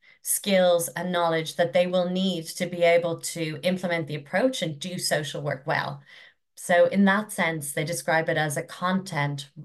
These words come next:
a, a process rather than a content model. And signs of safety has three core principles, but I want to speak about two key ones here. The first principle is that signs of safety says that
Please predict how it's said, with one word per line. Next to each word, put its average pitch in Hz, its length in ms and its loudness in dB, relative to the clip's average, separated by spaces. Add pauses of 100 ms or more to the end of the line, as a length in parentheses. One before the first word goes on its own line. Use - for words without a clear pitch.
(140)
a, 156 240 -2
a - 40 -6
process 160 640 -2
rather 160 260 0
than 151 140 -2
a 143 80 -2
content 143 540 -6
model. - 380 -8 (880)
And 202 460 2
signs 277 280 2
of 277 80 -4
safety 214 300 -2
has 180 220 0
three 240 340 -4
core 196 220 -4
principles, 196 580 -4
but 190 140 -4
I - 20 0
want 202 140 0
to 202 60 -8
speak 202 280 -6
about 165 280 0 (280)
two 226 280 -6
key 208 260 -4
ones 156 340 -4
here. 139 380 -4 (480)
The 226 80 0
first 285 400 -2
principle 202 600 0
is 180 360 -2 (300)
that 185 320 0
signs 240 500 -2
of 262 140 4
safety 175 440 -2
says 160 320 -2
that 160 240 0